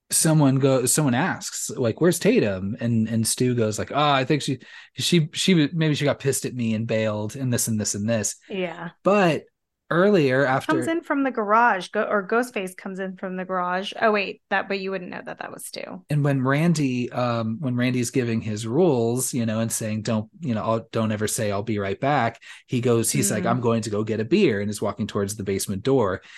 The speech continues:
Speaker 1: So you're believing that he did go down there at some point, right? So he totally knew, um,
Speaker 2: Mm-hmm.
Speaker 1: and had seen Tatum at that point. I'm surprised
Speaker 2: Yeah.
Speaker 1: nobody else, I guess I just don't know where the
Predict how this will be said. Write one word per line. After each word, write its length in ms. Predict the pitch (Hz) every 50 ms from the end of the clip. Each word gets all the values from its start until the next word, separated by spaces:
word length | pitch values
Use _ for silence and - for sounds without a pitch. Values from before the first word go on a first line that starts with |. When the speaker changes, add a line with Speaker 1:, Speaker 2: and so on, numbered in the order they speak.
| - -
Speaker 1:
So 180 | - - 147 120
you're 340 | 120 113 151 135 139 135 131
believing 440 | 123 117 107 127 180 202 165 131 113
that 120 | 104 -
he 200 | - - 185 185
did 240 | 139 143 165 170 147
go 100 | 139 113
down 280 | 98 117 117 127 143
there 120 | 131 110 92
at 100 | 85 -
some 220 | - - 92 90
point, 380 | 104 117 117 107 95 92 - 110
right? 160 | 110 110 110
So 80 | - 113
he 120 | 123 143
totally 440 | 131 - 101 82 87 87 - - -
knew, 300 | 107 - - - - - - - -
um, 160 | 208 190 185 185
Speaker 2:
Mm-hmm. 260 | - 107 101 95 87
Speaker 1:
and 140 | 98 110 92
had 180 | 107 95 87
seen 300 | - - 120 110 98 98
Tatum 340 | 90 - 104 90 90 90 87
at 120 | 92 85
that 200 | - 101 95 92
point. 320 | - - 92 85 90 104 - _ - - - _ _
I'm 140 | - 151 170
surprised 440 | - 277 - - - 294 311 285 -
Speaker 2:
Yeah. 80 | 220 190 196 202
Speaker 1:
nobody 500 | 208 202 208 233 240 233 202 175 160 - -
else, 300 | - 139 135 127 120 -
I 80 | 127 127
guess 160 | 127 139 143
I 80 | 151 143
just 180 | 143 143 131
don't 220 | - 139 131 120 131
know 160 | 135 127 123
where 240 | 120 123 123 123 123
the 220 | 120 120 110 110